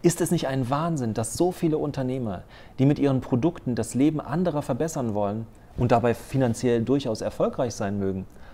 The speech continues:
kaum noch Zeit für ihre ureigenen Bedürfnisse haben und womöglich sogar kurz vor dem Burnout stehen? Die moderne Form der Armut ist nicht die Armut an Geld,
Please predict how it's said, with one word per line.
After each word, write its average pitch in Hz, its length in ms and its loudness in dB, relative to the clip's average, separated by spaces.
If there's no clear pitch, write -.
kaum 170 260 -2
noch 156 180 -4
Zeit 139 380 -4
für - 140 -8
ihre 110 320 -2
ureigenen 131 540 -2
Bedürfnisse 127 580 -4
haben 131 280 -6
und 117 160 -2
womöglich 117 500 2
sogar 107 220 0
kurz 143 340 -2
vor - 160 -6
dem 110 220 -4
Burnout 160 360 0
stehen? 185 320 -8
Die 127 160 4
moderne 139 480 4
Form 139 360 2
der 123 140 2
Armut 117 540 -2
ist - 300 -6
nicht 160 520 -2
die 113 120 0
Armut 110 340 -2
an 95 180 -4
Geld, 101 360 -2